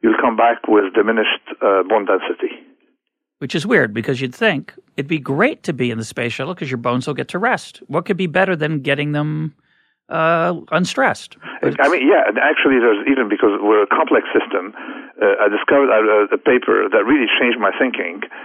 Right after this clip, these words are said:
Speaker 1: by, uh, a, a fellow called Carcenti, two thousand three paper in Nature, and of course he had a lot of follow-up since. A-, a-, and in, in, in it he shows, uh, that actually it's not,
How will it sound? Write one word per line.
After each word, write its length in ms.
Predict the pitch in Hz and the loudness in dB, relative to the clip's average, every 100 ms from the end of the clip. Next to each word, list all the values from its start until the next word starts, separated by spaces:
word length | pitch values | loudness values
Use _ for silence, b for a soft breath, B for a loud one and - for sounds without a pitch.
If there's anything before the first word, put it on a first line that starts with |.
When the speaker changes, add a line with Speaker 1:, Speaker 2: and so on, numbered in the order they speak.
| B B - | B B -14
Speaker 1:
by, 460 | 107 110 104 104 101 | 0 2 4 2 2
uh, 340 | 107 98 95 98 | 2 4 2 0
a, 240 | 101 107 | -2 -2
a 20 | - | 0
fellow 220 | 127 113 | 2 2
called 180 | 117 - | 2 2
Carcenti, 560 | 98 92 127 117 87 87 - _ _ _ _ _ _ _ _ _ - - | 0 0 -2 -2 -8 -10 -18 _ _ _ _ _ _ _ _ _ -20 -4
two 100 | 151 | 0
thousand 320 | 127 131 117 110 | 2 2 2 0
three 120 | - 110 | 2 4
paper 300 | 113 - 98 | 4 2 0
in 80 | 98 | 0
Nature, 400 | 113 98 85 82 - _ B B B | 0 0 0 -4 -12 _ B B B
and 100 | 107 | -2
of 60 | 104 - | 0 2
course 160 | 110 117 | 2 2
he 60 | |
had 180 | 110 98 | 0 2
a 40 | |
lot 120 | 95 98 | 2 2
of 60 | - | 2
follow-up 340 | 104 95 90 - | 2 2 0 -2
since. 220 | 101 95 87 - B B B B B - | -4 -4 -8 -12 B B B B B -2
A-, 180 | 107 | 0
a-, 220 | - 117 107 | 2 2 2
and 160 | 117 113 | 0 0
in, 140 | 156 175 | -2 0
in, 500 | 139 123 135 - 123 - - | 0 -2 -2 -2 -4 -2 0
in 100 | 120 | 2
it 120 | 120 - | 0 0
he 80 | 117 - | 0 2
shows, 340 | 147 127 135 127 | 4 4 2 -4
uh, 480 | - 110 107 107 107 | -2 2 4 4 2
that 160 | 110 - - | 0 -2 -2
actually 520 | 135 151 - 117 110 101 | 0 2 2 2 2 -2
it's 120 | 98 | -2
not, 200 | 147 147 | 0 0